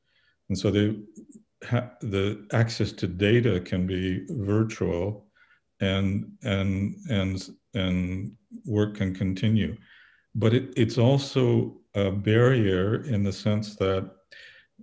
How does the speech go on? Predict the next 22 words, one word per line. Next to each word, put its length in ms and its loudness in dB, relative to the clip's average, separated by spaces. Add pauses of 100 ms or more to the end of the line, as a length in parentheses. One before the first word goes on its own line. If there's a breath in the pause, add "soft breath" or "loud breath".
much, 340 2 (120)
many 400 6
of 140 4
those 260 0
data 340 0
sets 480 -2
are 100 0
medical 680 0
in 100 -4
their 160 -4
nature, 640 -6 (760)
and 200 -2
the 100 -2
tra-, 420 -2 (100)
transmission 640 2
or 120 2
the 280 -2
access 460 0
to 160 -8
that 200 2
information 760 -2
across 640 -2